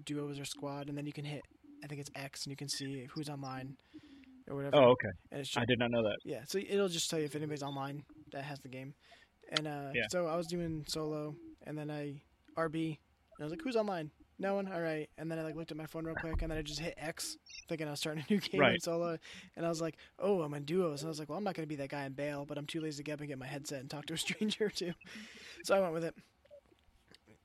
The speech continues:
Speaker 1: He put a pin on the map. We just kinda went down to the city, you know, he,
Speaker 2: Nice.
Speaker 1: he's raiding some houses, I'm raid-, or buildings, whatever. I'm raiding some other ones.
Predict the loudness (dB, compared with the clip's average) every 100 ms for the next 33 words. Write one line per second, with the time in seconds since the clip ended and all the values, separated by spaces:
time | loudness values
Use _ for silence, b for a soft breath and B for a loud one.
0 | -14 -6 -2 0 0 0 0 0 0 0
1 | -2 -8 -8 -6 -4 -6 -6 -6 -6 -6
2 | -8 -8 -8 -6 -6 -8 -12 -20 -20 _
3 | -20 -12 -10 -8 -8 -8 -2 4 4 4
4 | 2 -2 -2 -2 -2 -4 -6 -6 -6 -6
5 | -6 -4 -4 -4 -6 -8 -6 -6 -6 -6
6 | -6 -8 -6 -8 -6 -8 -8 -10